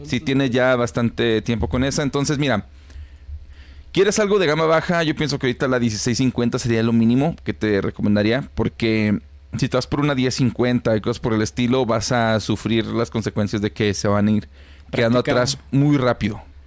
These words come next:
Speaker 2: Práctica bonita, aesthetic.
Speaker 1: Muy, muy, muy rápidamente se te va a quedar un poquito retrasada. Digo, recomendación, la veinte sesenta creo que es el punto medio perfecto.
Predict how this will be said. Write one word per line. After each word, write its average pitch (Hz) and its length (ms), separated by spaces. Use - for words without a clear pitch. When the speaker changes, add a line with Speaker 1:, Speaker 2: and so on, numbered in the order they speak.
Speaker 2:
Práctica 135 400
bonita, 120 380
aesthetic. - 720
Speaker 1:
Muy, 120 380
muy, 123 220
muy 123 460
rápidamente 113 460
se 123 60
te - 120
va 107 120
a - 20
quedar 107 420
un - 120
poquito 120 360
retrasada. 110 720
Digo, 151 220
recomendación, 143 720
la 117 140
veinte 123 240
sesenta 123 380
creo 117 160
que 120 100
es 107 100
el 113 120
punto 110 340
medio 113 320
perfecto. - 480